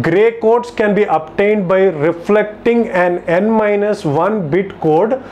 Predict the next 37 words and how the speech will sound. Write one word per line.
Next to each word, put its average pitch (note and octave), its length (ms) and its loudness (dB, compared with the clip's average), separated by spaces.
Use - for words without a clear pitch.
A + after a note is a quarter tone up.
about A3 500 2
an G3 160 0
axis E3+ 720 -4
at F3+ 220 0
the G#3 120 0
end A3 320 2
of A3 160 0
the F3 140 0
code D3 460 0
and F#3 380 -2
putting B3+ 460 2
the A3 280 0
M F#3 200 0
S G#3 180 0
B G#3+ 260 0
of E3+ 320 -2
zero G3 480 2
above G3 300 0
the G3+ 480 0
axis F#3 480 0
and F3 300 -2
putting, A3 400 0
and F3 340 0
the A#3+ 320 0
M F3 220 2
S G#3 120 0
B F#3+ 160 0
of A3 320 -2
one F#3 360 0
below F3 260 0
the F3 180 -2
axis. B2+ 600 -4
So D3 120 -4
what C3+ 200 0
does C3+ 180 0
that B2+ 240 -2
mean? A2+ 180 -2